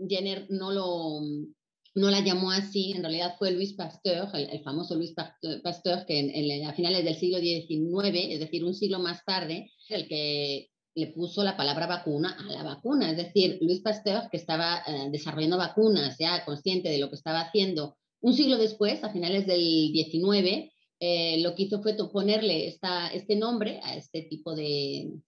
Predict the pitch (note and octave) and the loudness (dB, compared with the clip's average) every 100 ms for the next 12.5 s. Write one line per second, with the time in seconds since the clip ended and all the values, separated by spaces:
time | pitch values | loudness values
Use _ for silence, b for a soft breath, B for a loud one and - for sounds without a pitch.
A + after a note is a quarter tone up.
0 | _ _ - F3 - F#3+ F#3+ G3 A#3+ E3 | _ _ -12 -10 -2 -2 0 -2 -4 -8
1 | - - E3 F3 G3+ G3+ G3+ F#3+ A#3+ B3 | -8 -4 0 0 2 4 6 4 2 -2
2 | C4+ C#4 A3 A3 D3 - D#3 F#3 F#3+ D#3 | 0 2 2 0 -2 -6 -4 -4 -4 -4
3 | E3 D#3 D#3 D#3 F3 E3 E3+ E3 D#3 D3+ | -2 0 -2 -4 -6 -4 -4 -2 0 0
4 | E3+ E3 D#3+ - D#3 D#3 D#3 A3 G#3+ D#3 | 0 -2 -2 -4 -2 -2 0 2 2 0
5 | B B B - A#3+ B3+ C4+ D4+ E4+ E4+ | B B B -2 2 2 2 4 4 4
6 | D4+ D#4 D#4+ C#4 G#3+ G3+ G3+ C#4 D#4 C4+ | 4 4 4 4 2 4 2 2 0 0
7 | A3+ G#3 G#3+ G#3 G3+ G#3 A3 A3+ G#3+ G#3 | -4 -2 -4 -2 -2 -2 -2 0 0 0
8 | G#3 G#3 C#4 C4+ D#4 D4+ B3+ G#3+ G3+ G3+ | 0 0 0 0 -2 0 2 4 4 4
9 | B3 B3+ F#3 F#3 F#3 A#3+ A3 G#3+ F#3 F3+ | 0 -4 -4 -6 -4 0 2 2 0 0
10 | A3 A3 G#3+ G3+ F#3+ G3+ G3+ F#3 - C#4+ | 0 2 4 4 4 2 -2 -4 -2 0
11 | G4 G#3 G3+ G3+ E3 F3+ F#3+ F3 F#3+ G3 | 2 2 -2 0 -2 0 0 0 -2 -2
12 | F#3 F3 F#3 F3+ | -2 -2 0 0